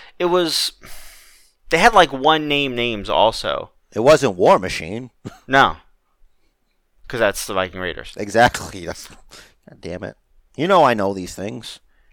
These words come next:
Speaker 1: They were Scottish, I wanna say.
Speaker 2: Oh, the Highlanders?
Speaker 1: Yes, yes, that's it. Thank you. The Highlanders.
Speaker 2: Holy
Speaker 1: I don't, I don't
Speaker 2: shit.
Speaker 1: even remember their names.
Speaker 2: How the fuck did I do that?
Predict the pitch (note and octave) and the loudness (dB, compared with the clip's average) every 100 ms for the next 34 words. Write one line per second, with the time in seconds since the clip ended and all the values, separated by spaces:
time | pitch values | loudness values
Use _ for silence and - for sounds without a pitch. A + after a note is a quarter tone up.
0 | _ - D3+ D3 D#3 D3+ - - - - | _ 2 2 4 2 2 0 -2 -2 -2
1 | - D#3+ F3+ A3 A3+ F#3+ - - E3+ E3 | 2 4 4 4 -4 -4 -6 -6 -8 -6
2 | F3+ F3 - E3+ E3+ E3+ D#3+ _ _ _ | -6 -8 -8 -6 -6 -10 -14 _ _ _
3 | _ _ _ - D#3 B2 F2 - _ A2 | _ _ _ 6 8 8 4 -4 _ -2
4 | A#2 C3+ G3+ A3+ A#3+ D#4+ F#4 G3 B3+ G#3 | 2 2 0 -2 -4 0 6 10 12 10
5 | - G#3 D#3 F3 D3 G#2 E3 - G2 E2 | 8 6 8 6 6 4 4 4 -2 -6
6 | - - - - C3 F3+ D#3 A#2 F2+ D#2 | -14 -20 -4 4 10 12 10 6 0 -6
7 | - - - - - - - C#3+ E3 E3 | -10 -16 -20 -18 -14 -10 6 10 10 10
8 | C#3 D#3 F3 D#3 D#3 D3+ D3+ D3 B2 E2+ | 10 10 8 4 4 4 4 4 2 -2
9 | - - - - - - - D#3 G3+ - | -10 -14 -20 -20 -20 -20 -14 -12 -12 -16
10 | - - - - - G3 - - - C#3+ | -20 -20 -20 -20 -20 -20 -20 -20 -18 -18
11 | D#3+ F#3 F#3 - G3+ E3 - | -18 -20 -20 -20 -20 -20 -20